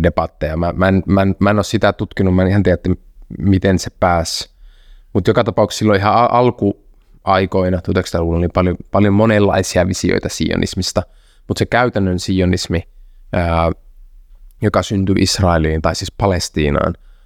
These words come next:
niin tota, ää, on ollut tämmönen niinku etnisen ylivallan, ää, maan haltuunoton ja palestiinalaisten karkottamisen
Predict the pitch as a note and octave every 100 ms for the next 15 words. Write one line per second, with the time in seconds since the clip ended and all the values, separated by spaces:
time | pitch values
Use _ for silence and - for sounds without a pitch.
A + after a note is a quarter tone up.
0 | - F2 D#2+ D#2 D#2 - D2+ - - -
1 | - - - - - E2+ F2 - F2+ F2+
2 | - - - - - - E2+ G1+ - G1+
3 | G1+ G1+ G1+ G1+ - - G1+ G1+ G1+ -
4 | - _ _ _ - - F2+ F2 E2+ F2
5 | F2+ F2 F#2+ F#2+ F#2 G2 G2 F#2 F#2 -
6 | _ - F2 F2+ F2 E2+ - - - -
7 | - - _ _ - F#2+ F2+ - F#2+ F#2
8 | F#2 F#2 - F2+ - F2+ F#2 F2 - -
9 | - - -